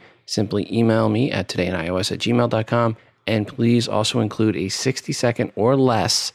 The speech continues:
audio review of your app, indicating you are the dev. If you don't have promo codes to give away, or if your app is free and you still want to get a review of your app up on the show,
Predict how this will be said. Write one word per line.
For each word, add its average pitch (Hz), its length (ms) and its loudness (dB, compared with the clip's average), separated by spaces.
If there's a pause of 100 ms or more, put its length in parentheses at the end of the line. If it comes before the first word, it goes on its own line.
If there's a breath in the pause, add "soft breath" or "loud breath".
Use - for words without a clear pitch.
(160 soft breath)
audio 101 380 4
review 107 600 2
of 101 220 0
your 98 160 2
app, 69 200 -4 (220 soft breath)
indicating 98 460 2
you 90 140 0
are 78 100 0
the 69 80 -6
dev. 67 280 -4 (460 soft breath)
If - 260 -2
you 101 120 0 (100)
don't 113 300 2
have 120 280 2
promo 123 260 2
codes 123 260 0
to 120 40 0
give 120 140 2
away, 120 360 4
or 104 300 2
if 104 140 -4
your 101 180 0
app 101 220 -2
is 98 160 -4
free 131 400 2
and 101 100 0
you 98 60 -2
still 123 260 0
want 117 220 2
to 107 80 0
get 107 260 -2
a 101 220 0
review 104 560 0
of 101 240 0
your 98 120 0
app 101 300 -2
up 98 160 -2
on 98 140 0
the 90 80 -2
show, 123 280 0